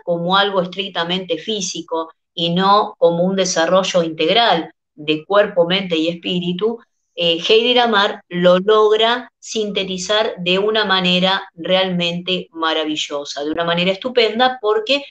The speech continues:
justamente pasa de ser un ícono erótico sexual a ser una diva, ícono de la belleza hollywoodense en la década del cuarenta y del cincuenta,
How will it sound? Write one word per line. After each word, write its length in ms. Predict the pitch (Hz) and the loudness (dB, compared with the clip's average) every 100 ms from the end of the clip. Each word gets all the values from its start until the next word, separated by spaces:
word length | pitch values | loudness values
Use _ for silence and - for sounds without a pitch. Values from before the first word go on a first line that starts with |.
| _ _ | _ _
justamente 960 | - 285 285 262 240 226 220 240 262 262 _ _ _ _ _ _ _ | 0 0 2 0 2 2 0 2 0 -2 _ _ _ _ _ _ _
pasa 420 | 247 208 180 170 | 2 2 2 -2
de 160 | 165 180 | -2 -2
ser 460 | 180 185 156 156 - _ - | 0 2 2 -2 -16 _ -2
un 280 | 254 269 | 0 2
ícono 720 | 294 247 - 165 160 151 151 _ _ _ _ | 0 0 2 2 2 -4 -6 _ _ _ _
erótico 600 | 175 208 247 - 165 170 | 0 4 4 2 -2 -2
sexual 720 | 165 175 - 226 214 165 156 _ _ _ | -2 -6 -2 2 4 2 -2 _ _ _
a 160 | - 175 | -2 -2
ser 420 | 175 226 190 180 - | 0 2 2 0 -4
una 460 | 214 208 196 190 | -2 0 -2 -2
diva, 560 | 202 269 185 156 147 147 _ | -4 -4 -2 -2 -4 -8 _
ícono 600 | 254 262 - 165 156 156 | -6 -6 -2 -2 -2 -4
de 140 | 151 165 | -2 0
la 120 | 156 | 0
belleza 640 | 160 156 254 233 226 151 | 0 -2 2 0 0 -6
hollywoodense 960 | - 160 160 156 190 214 165 151 147 143 _ _ _ | -4 -4 -2 -2 -2 -2 -4 -8 -12 -14 _ _ _
en 380 | 175 190 185 170 | 0 2 2 0
la 100 | 156 | -2
década 420 | 160 170 170 160 | 0 2 2 2
del 360 | 156 151 147 147 | 2 0 -2 -4
cuarenta 640 | 151 165 220 175 151 151 147 | -2 2 2 0 -4 -4 -4
y 220 | 147 143 | -6 -6
del 160 | 147 | -6
cincuenta, 800 | 151 208 233 247 180 165 180 196 | -6 -6 0 2 2 0 -6 -6